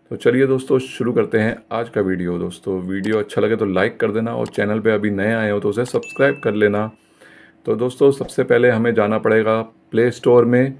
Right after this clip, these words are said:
और प्ले स्टोर से हम डाउनलोड कर लेंगे अपना पीएनबी वन ऐप। तो यहाँ से दोस्तों, हमने पीएनबी वन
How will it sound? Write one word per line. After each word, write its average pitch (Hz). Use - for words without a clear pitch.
और 107
प्ले 113
स्टोर 113
से 123
हम 135
डाउनलोड 107
कर 107
लेंगे 104
अपना 123
पीएनबी 107
वन 107
ऐप। 90
तो 92
यहाँ 117
से 135
दोस्तों, 131
हमने 135
पीएनबी 120
वन 117